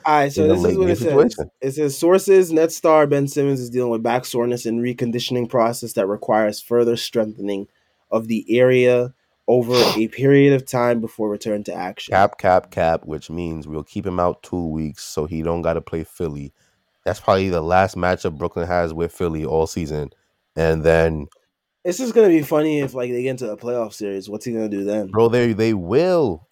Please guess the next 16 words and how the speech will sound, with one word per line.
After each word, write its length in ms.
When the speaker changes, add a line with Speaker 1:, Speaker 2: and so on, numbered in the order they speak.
Speaker 2:
That's 200
the 100
thing. 180
That's 240
what's 200
frying 720
me 140
about 240
this 160
whole 240
thing. 320
You're 180
gonna 200
avoid 480
playing 360
them, 260